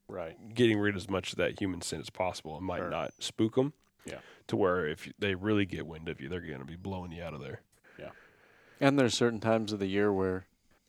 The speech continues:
Speaker 3: it seems deer to defy odds, where they come in from straight downwind and you haven't scent showered, or, you know, there's stories of your friend, your grandpa, your uncle smoking cigarettes and then shooting a monster deer. There's just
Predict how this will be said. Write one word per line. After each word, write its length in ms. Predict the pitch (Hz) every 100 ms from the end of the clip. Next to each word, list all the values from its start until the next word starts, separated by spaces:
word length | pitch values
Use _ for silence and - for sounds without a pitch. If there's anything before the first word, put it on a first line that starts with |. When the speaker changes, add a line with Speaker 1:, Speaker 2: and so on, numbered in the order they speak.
| _ _ _ _ _ _ _ -
Speaker 3:
it 220 | 104 -
seems 400 | - 110 104 95
deer 280 | 104 110 110
to 140 | 101 - _
defy 480 | - 104 - 104 104
odds, 500 | 104 104 98 92 95
where 200 | 95 95
they 100 | 95
come 240 | 95 110 101
in 140 | 101
from 180 | - 92
straight 380 | - 107 - -
downwind 500 | 98 95 101 101 104
and 240 | 90 90 - _ _ -
you 140 | 98
haven't 440 | 92 101 104 - -
scent 240 | 110 104
showered, 420 | - 101 98 101
or, 220 | 95 92 - - - _ -
you 80 | 113
know, 100 | 95
there's 200 | 95 90
stories 420 | - 101 98 92
of 340 | 98 85 - - - -
your 140 | 98 -
friend, 380 | - 107 101
your 80 | 95
grandpa, 380 | 95 101 95 107
your 160 | 92 90
uncle 300 | 98 104 95
smoking 380 | - 98 98 95
cigarettes 480 | 104 95 92 98
and 80 | -
then 80 | 95
shooting 260 | 95 101 95
a 40 |
monster 340 | 95 92 95 110
deer. 240 | 98 101
There's 200 | 92 95
just 240 | - 101